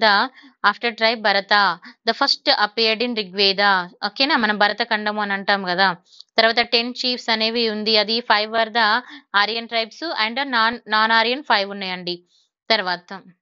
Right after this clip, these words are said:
మరి బ్యాటిల్స్ ఎక్కడ జరిగేది?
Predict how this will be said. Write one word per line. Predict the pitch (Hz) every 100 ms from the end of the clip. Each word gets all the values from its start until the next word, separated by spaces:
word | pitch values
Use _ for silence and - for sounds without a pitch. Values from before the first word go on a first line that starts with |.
| _ _ _ _ _ _ _ _ -
మరి | 220 226 233 208 - 262 -
బ్యాటిల్స్ | 214 220 277 262
ఎక్కడ | 240 233
జరిగేది? | 226 226 233 233